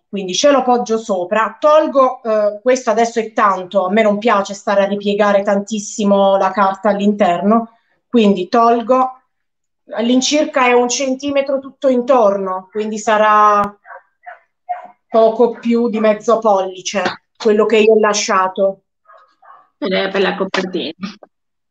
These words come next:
Speaker 1: Sì, sì, quello che serve per rivestire la copertina, né più e né meno. Quindi, ripeto, anche qui a gusto vostro, a me non piace lasciare delle alettone lunghe.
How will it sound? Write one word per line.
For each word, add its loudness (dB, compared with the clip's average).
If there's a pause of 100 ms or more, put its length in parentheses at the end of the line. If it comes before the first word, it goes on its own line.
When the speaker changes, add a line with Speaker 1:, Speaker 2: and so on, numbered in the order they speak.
(280)
Speaker 1:
Sì, 0
sì, -2
quello 2
che -2
serve 2
per 2
rivestire 0
la 0
copertina, -2
né 2
più 0
e 6
né 4
meno. 0 (320)
Quindi, 4
ripeto, 2
anche -2
qui -2
a 2
gusto -2
vostro, -2
a 0
me 2
non 0
piace 2
lasciare 0
delle 2
alettone 2
lunghe. -2